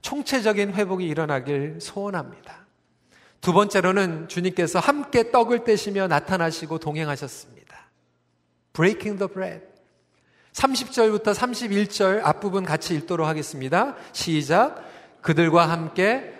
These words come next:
음식 잡수실 때에 떡을 가지사 축사하시고 떼어 그들에게 주시니 그들의 눈이 밝아져 그인 줄 알아보더니."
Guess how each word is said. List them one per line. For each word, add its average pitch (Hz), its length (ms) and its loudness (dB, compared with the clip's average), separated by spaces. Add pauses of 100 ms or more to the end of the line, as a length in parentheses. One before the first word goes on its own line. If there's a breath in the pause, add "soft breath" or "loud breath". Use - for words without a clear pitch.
음식 202 400 0
잡수실 170 600 2
때에 202 680 0
떡을 240 320 4
가지사 170 560 0 (200 loud breath)
축사하시고 202 800 2
떼어 196 520 0 (160)
그들에게 175 480 4
주시니 180 800 -4
그들의 202 480 4
눈이 190 760 -2
밝아져 165 1000 4
그인 139 340 -2
줄 180 560 -4
알아보더니." - 500 -10